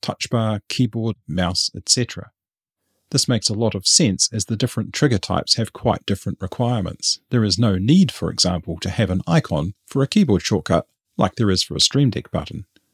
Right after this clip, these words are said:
Next is the groups and top-level triggers. I should preface here that I've mostly only worked with Stream Deck and Touch Bar triggers thus far.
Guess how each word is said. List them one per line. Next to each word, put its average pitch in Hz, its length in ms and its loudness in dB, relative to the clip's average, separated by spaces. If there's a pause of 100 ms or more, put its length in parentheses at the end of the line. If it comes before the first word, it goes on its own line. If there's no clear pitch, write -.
(1120)
Next - 460 0
is 104 200 -2
the 95 200 -2 (100)
groups - 400 0
and 90 200 -6
top-level - 480 -6
triggers. - 560 -2 (760)
I 123 40 -2
should - 220 -2
preface - 380 2
here 131 220 4
that 92 120 0
I've 90 140 -2
mostly 139 480 2
only 131 320 2
worked 107 360 -2
with 113 100 -4
Stream 117 360 0
Deck 95 320 -4
and 92 140 -6
Touch - 280 -6
Bar 92 180 -4
triggers 92 420 -6
thus - 260 0
far. 104 420 -4